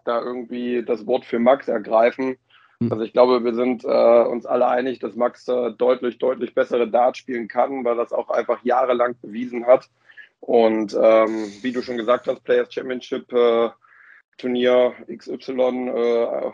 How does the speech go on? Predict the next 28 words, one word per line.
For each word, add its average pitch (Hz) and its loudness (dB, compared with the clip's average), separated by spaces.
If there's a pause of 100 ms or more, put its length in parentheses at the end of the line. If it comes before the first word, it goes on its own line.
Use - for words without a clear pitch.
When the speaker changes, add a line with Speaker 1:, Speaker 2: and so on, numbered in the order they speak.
Speaker 1:
hat 120 -6
das - -8
gegen 127 -6
mich 127 -6
gezeigt. - 2
Also, 117 -2
dass 117 -2
er 120 2
das 120 -4
noch 117 -8
kann, 127 0
äh, 117 0 (540)
ist - -6
klar. 127 6
Und, 113 -6
ähm, 110 -2
aus 110 -4
meiner 123 0
Sicht, 131 -6
äh, 123 -2
wünsche 143 -4
ich 120 -6
es 117 -4
Max 120 -2
einfach 123 -2
nur, 127 -6
dass 117 -6
er 117 0